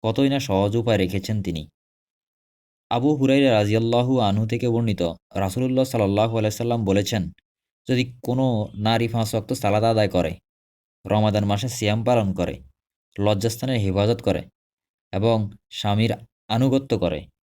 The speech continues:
সে যে কোনো দরজা দিয়ে ইচ্ছে মতো জান্নাতে প্রবেশ করতে পারবে।" তাই ফিরে এসো সেই পথে, যেই পথে হেঁটেছেন নবীগণ, হেঁটেছেন উম্মুল মুমিনিন রাদিয়াল্লাহু আনহুন্না।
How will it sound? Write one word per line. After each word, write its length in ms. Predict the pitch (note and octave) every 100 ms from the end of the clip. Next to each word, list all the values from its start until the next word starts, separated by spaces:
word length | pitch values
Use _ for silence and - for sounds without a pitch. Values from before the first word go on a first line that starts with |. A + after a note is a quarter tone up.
| _ -
সে 300 | - A#2 A2+
যে 220 | G#2 A#2
কোনো 220 | B2+ C3+
দরজা 340 | B2+ B2 A2
দিয়ে 220 | G2 F#2 F2+
ইচ্ছে 380 | - A2+ -
মতো 400 | B2 B2 G2+ F#2 F#2
জান্নাতে 480 | G2+ G2+ G2 G2 G2+
প্রবেশ 300 | F#2+ F#2+ F#2+
করতে 260 | G#2 F2+
পারবে।" 300 | F#2 F2 C#2 - _ _ _ _ _ _ _ _ _ _ _ _ _
তাই 140 | B2+ C#3
ফিরে 300 | C3+ C3+ D3
এসো 180 | C#3
সেই 280 | A2+ - A2+
পথে, 400 | A2 G2 - D#2+ - _ _ _ _ _ _ -
যেই 220 | F#2+ A2
পথে 220 | G#2 A2 A#2
হেঁটেছেন 440 | A#2 G#2 - G#2+
নবীগণ, 500 | G#2 G2 F#2 F#2 E2+ - _ _ _ A2+
হেঁটেছেন 420 | G2+ G2 A2 G2+
উম্মুল 420 | G2 A2+ A2 G#2
মুমিনিন 580 | G2 G#2 G#2 G2 F#2+ F2 - _ -
রাদিয়াল্লাহু 840 | F#2+ G2 G2 F#2+ G2 G2+ G#2 G2
আনহুন্না। 720 | F#2+ G#2 G2 F#2+ F#2+ F2 D#2